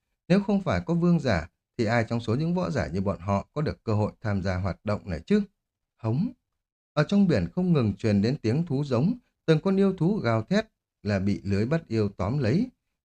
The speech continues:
Phàm là những con mà dám vọt lên mặt biển thì không có con nào có khả năng đào thoát, bao gồm cả tầng thứ vương giả. Ok, như vậy thì chúng ta sẽ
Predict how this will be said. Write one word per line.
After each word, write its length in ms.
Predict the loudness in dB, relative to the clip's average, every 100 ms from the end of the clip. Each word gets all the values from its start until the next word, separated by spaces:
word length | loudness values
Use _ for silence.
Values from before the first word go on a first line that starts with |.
| 0
Phàm 180 | 2
là 80 | 2
những 200 | 0 -2
con 240 | 0 0 2
mà 80 |
dám 220 | 0 0 0
vọt 240 | 0 0
lên 140 | 0
mặt 140 | 0 0
biển 280 | -2 -2 -2 -10 _
thì 120 | -2
không 240 | -2 -2 -2
có 60 |
con 240 | -2 -2 -2
nào 140 | -2
có 120 | -6
khả 160 | -8 -6
năng 320 | -2 -2 0
đào 220 | -2 -4 -2
thoát, 200 | -2 -2 _ _
bao 240 | -2 -2 0
gồm 240 | 0 -2 -4
cả 120 | -6
tầng 280 | -6 -4 -6 -6
thứ 220 | -6 -2
vương 240 | 0 0
giả. 260 | 0 -2 -4 _ _ _ _ _ _ _ _ _ _ _ _ _
Ok, 180 | -6 -2 -2 -4 _ _ -2
như 120 | 2
vậy 260 | 2 2 0
thì 200 | 0 0
chúng 180 | 0 -4
ta 180 | -2 -2
sẽ 280 | -2 -2